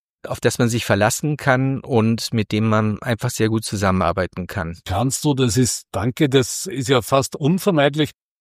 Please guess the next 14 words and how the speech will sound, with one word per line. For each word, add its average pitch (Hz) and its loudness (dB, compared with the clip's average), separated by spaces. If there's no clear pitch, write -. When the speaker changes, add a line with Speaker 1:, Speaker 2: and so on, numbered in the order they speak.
Speaker 2:
Und 131 -2
diese 135 0
Frage 123 0
jetzt 143 2
noch 139 2
zu 127 -2
stellen, 139 2
kannst 139 -2
du 131 2
selber 170 -2
fliegen? 214 -2
Bist 190 -6
du 147 -2
Pilot? 135 -2